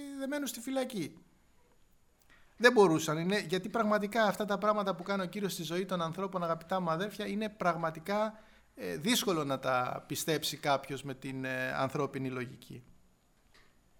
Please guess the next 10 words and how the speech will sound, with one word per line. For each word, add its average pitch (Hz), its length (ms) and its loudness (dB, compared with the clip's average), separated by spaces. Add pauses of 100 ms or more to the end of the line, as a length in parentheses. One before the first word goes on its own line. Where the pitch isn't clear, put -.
Αλλά 156 240 2
ο 156 40 4
Βαρνάβας, 175 540 6
λοιπόν, 220 380 2 (500)
έκανε 170 500 0
το 143 140 -2
πρώτο 170 320 0
βήμα 156 320 0
πίστεως, 208 680 -2 (240)
έτσι, 180 500 -6